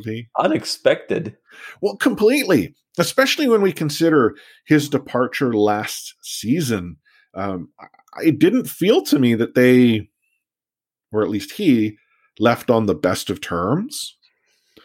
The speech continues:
Speaker 1: I mean, we saw Doa, we saw Monty, um, you know,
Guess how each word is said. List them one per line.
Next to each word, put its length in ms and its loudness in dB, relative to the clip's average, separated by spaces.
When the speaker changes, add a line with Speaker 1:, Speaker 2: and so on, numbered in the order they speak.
Speaker 1:
I 40 -6
mean, 120 -2
we 100 0
saw 260 2
Doa, 400 4
we 100 2
saw 240 2
Monty, 800 0
um, 720 -4
you 180 -6
know, 340 -2